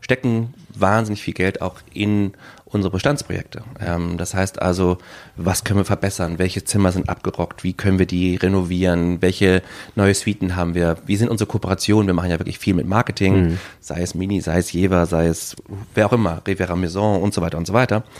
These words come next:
Speaker 1: Und, und, äh, mit denen machen wir ganz viel. Äh, wir erzählen über unsere Events, ähm.
Speaker 2: Also das funktioniert gut, nehme ich mal an, weil auch die
Speaker 1: Ja.
Speaker 2: wiederum natürlich, äh, erzählen
Speaker 1: Ja,
Speaker 2: über die
Speaker 1: das war,
Speaker 2: Kooperation,
Speaker 1: das
Speaker 2: ja.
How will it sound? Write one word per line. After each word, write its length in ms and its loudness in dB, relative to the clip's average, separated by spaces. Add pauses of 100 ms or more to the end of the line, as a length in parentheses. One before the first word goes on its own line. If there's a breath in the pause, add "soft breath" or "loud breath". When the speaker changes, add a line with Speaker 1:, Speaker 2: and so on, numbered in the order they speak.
(360 loud breath)
Speaker 1:
Und, 400 2
und, 400 2
äh, 160 2
mit 160 0
denen 160 2
machen 240 2
wir 80 4
ganz 300 0
viel. 520 0
Äh, 280 -2
wir 80 -2
erzählen 360 -2
über 180 -2
unsere 240 -2
Events, 800 0
ähm. 380 -2
Speaker 2:
Also 140 -2
das 120 0
funktioniert 380 2
gut, 320 2
nehme 140 0
ich 100 -10
mal 60 2
an, 240 -4
weil 120 0
auch 120 -2
die 160 4
Speaker 1:
Ja. 100 -4
Speaker 2:
wiederum 380 4
natürlich, 440 -2
äh, 440 -4
erzählen 320 2
Speaker 1:
Ja, 60 4
Speaker 2:
über 40 0
die 60 2
Speaker 1:
das 20 0
war, 140 2
Speaker 2:
Kooperation, 440 2
Speaker 1:
das 60 -2
Speaker 2:
ja. 100 -4